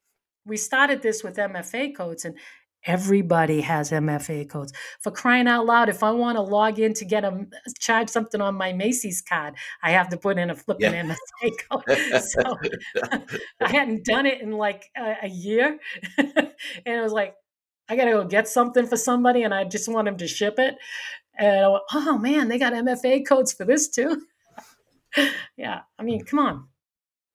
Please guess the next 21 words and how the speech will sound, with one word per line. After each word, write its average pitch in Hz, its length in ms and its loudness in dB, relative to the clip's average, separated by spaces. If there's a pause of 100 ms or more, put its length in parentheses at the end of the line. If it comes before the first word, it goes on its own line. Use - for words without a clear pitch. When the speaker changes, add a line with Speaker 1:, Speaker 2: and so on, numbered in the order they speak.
Speaker 1:
you 180 100 -6
know? 190 160 -4 (1040)
Speaker 2:
Yeah, 415 340 4
I 120 60 -2
mean, 156 220 -2
it, - 240 -6 (180)
again, 131 400 2
it's 120 120 -4
sort 143 140 6
of, 127 140 2
it's, - 280 -2
it's, 110 220 -4 (220)
it's 107 220 -4
where 101 580 2
we're 117 140 4
headed, 90 460 2
and 98 140 2
I, 95 140 0
I, 95 300 2
I 95 60 0
think 104 420 -4